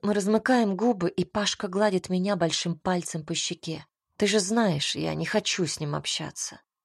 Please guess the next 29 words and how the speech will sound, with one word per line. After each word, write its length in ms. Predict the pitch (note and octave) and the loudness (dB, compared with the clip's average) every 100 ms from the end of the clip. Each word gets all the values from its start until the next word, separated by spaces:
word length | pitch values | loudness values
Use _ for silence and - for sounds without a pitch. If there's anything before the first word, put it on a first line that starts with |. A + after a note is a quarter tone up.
| _ | _
Это 260 | - B3+ A3+ | -2 0 2
он 200 | A3+ A3 | 4 4
про 200 | A3+ A3+ | 4 4
отца, 360 | A3+ - C4 | 2 -2 -4
который 340 | G#3 D#3+ F3 E3+ | 0 -2 0 2
оставил 640 | F3 E3+ - G3 F3 E3+ | 2 0 0 0 2 0
их 100 | D#3+ | -2
с 60 | - | -6
сестрой, 560 | D#3+ - G3+ G#3+ G3+ _ _ | -6 -6 -4 -2 -4 _ _
когда 300 | F3+ F#3+ A3 | 0 6 6
обоим 400 | G#3 A#3+ G#3+ G3 | 8 6 6 6
было 220 | G#3 G3+ | 6 4
по 160 | G3+ G3+ | 4 2
десять 360 | G3 - A3 | 0 -2 -4
лет. 340 | G3 F3 - _ _ _ _ _ _ _ - | -6 -8 -10 _ _ _ _ _ _ _ 2
Но 200 | E3+ F3 | 4 6
пообещал 640 | F#3+ F3+ F3 - G3 F#3 | 6 6 4 2 2 2
маме. 460 | F#3+ G3+ D#3+ D3 - _ _ | 2 0 -2 -6 -10 _ _
И 80 | - | -4
чего 280 | - G#3+ | 0 2
я 60 | A3+ | 2
такой 300 | A3 G3+ G#3 | 0 0 -2
добрый 480 | C#3 G3+ G#3 F3 F#3 | 2 6 8 8 0
стал 280 | - F#3+ F3+ | 2 0 0
в 80 | |
последнее 540 | - F3+ - F3+ F3 F3 | 2 0 2 0 0 0
время, 280 | E3 E3 D#3+ | 2 0 0
не 140 | F3 | -2
знаешь? 480 | F3 G#3+ C4 F3+ | -2 -4 -4 -6